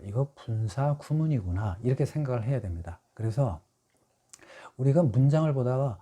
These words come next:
'어, 이상하네. 컴마가 와야 되는데 접속사 안 보이네.' 그러면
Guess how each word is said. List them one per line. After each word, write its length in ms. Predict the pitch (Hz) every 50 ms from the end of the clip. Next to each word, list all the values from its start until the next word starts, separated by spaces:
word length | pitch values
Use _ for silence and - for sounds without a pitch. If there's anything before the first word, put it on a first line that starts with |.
| - - - - - - - - -
'어, 220 | - 185 190 196
이상하네. 720 | 190 156 135 - 156 160 151 143 143 135 120 131 151 165 - -
컴마가 380 | - - 185 196 202 196 190
와야 220 | 185 180 170 160 156
되는데 500 | 156 151 151 151 151 151 170 170 170 165
접속사 420 | - 139 123 - 135 - - 147
안 120 | 123 120 113
보이네.' 440 | 117 113 107 107 123 151 175 185 - _ _ _ _ _ _ _
그러면 400 | - - 120 113 117 147 175 180